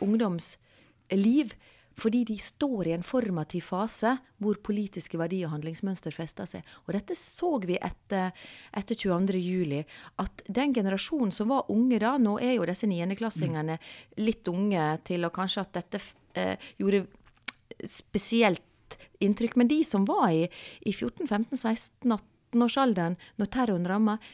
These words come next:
Speaker 1: de har jo vist et helt annet, eh, politisk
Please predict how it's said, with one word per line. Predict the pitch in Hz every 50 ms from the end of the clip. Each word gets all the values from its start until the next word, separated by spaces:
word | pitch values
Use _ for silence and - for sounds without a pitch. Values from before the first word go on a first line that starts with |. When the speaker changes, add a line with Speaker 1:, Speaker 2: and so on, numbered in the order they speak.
| - -
Speaker 1:
de | 247
har | 247 294 285
jo | 254 233
vist | 220 269 262 - 233
et | 208 - _ _ - - -
helt | 277 226 - - - -
annet, | 190 190 214 214 170 160 - _ _ _ _ _ _ _ -
eh, | - 190 180
politisk | 175 - - 240 247 254 233 - - - 160 - - - _ - - -